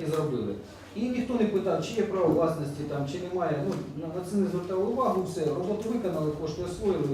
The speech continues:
все. Виходить колізія. З іншого боку, е, люди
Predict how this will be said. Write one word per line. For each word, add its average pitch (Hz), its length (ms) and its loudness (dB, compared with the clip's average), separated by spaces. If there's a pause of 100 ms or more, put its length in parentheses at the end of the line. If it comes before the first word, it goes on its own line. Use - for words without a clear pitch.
все. - 100 -6 (840)
Виходить 254 360 -2
колізія. 139 520 4 (180)
З - 60 -2
іншого 226 360 2
боку, 120 480 0 (100)
е, 139 480 -2 (1000)
люди 214 500 4